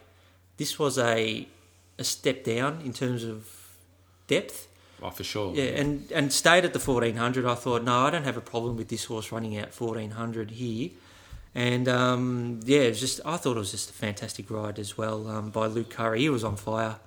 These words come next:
Speaker 1: as well
Speaker 2: E-,
Speaker 1: at
Speaker 2: easy
Speaker 1: Sandown.
Speaker 2: watch, that one,
Speaker 1: Yeah,
Speaker 2: actually, yeah. A
Speaker 1: very
Speaker 2: couple
Speaker 1: easy.
Speaker 2: easy watches yesterday, but,
Speaker 1: Yeah.
Speaker 2: uh, that was, that was right up there. And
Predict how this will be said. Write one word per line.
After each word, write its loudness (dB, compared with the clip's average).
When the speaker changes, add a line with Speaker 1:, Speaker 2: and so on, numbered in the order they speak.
Speaker 1:
as -6
well 6
Speaker 2:
E-, 6
Speaker 1:
at 0
Speaker 2:
easy 8
Speaker 1:
Sandown. 6
Speaker 2:
watch, 2
that 2
one, 0
Speaker 1:
Yeah, 6
Speaker 2:
actually, 4
yeah. 4
A -2
Speaker 1:
very 6
Speaker 2:
couple 6
Speaker 1:
easy. 4
Speaker 2:
easy 0
watches -2
yesterday, -4
but, 2
Speaker 1:
Yeah. 6
Speaker 2:
uh, 0
that 2
was, -4
that 0
was -6
right 2
up -4
there. -2
And -6